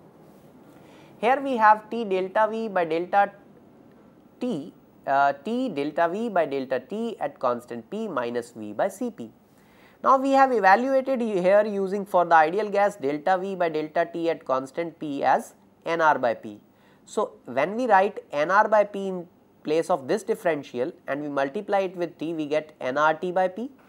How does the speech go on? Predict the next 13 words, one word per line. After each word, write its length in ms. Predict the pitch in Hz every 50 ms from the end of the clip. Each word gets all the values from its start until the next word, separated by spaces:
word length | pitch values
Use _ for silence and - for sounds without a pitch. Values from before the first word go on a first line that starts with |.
| _ - - - _ _
and 240 | - 170 175 180 175
which 180 | 233 240 -
using 400 | - 208 202 190 185 208 220 214
the 60 | 214 202
ideal 320 | 185 165 160 175 196 202
gas 240 | 190 202 202 202 -
equation 520 | 196 - - 147 139 139 131 - 185 180
again, 340 | 175 160 156 165 208 240 226
that 240 | 175 147 139 135 165
is 120 | 170 165
equal 320 | 175 175 175 - 190 190 190
to 140 | 214 208
V. 220 | 190 185 214 269